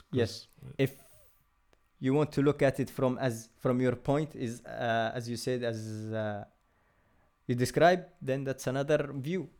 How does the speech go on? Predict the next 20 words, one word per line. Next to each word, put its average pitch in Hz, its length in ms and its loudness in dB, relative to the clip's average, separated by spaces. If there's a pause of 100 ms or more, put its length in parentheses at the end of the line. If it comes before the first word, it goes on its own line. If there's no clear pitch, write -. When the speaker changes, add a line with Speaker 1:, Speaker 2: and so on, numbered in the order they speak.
Speaker 2:
which 160 240 0
is 202 100 0
also, 226 480 2 (380)
could 208 160 2
be 262 100 4
cons-, 247 220 4
is, - 400 -6 (180)
is 196 140 -2
racism. 135 480 4 (420)
Speaker 1:
Yeah, 165 200 4
I 113 80 2
think 143 260 -2
it's 135 180 -4
racism. 135 480 0
Speaker 2:
It 165 140 2
takes 233 240 8
a 196 80 6
lot 202 180 6
of 156 80 4
forms, 120 380 2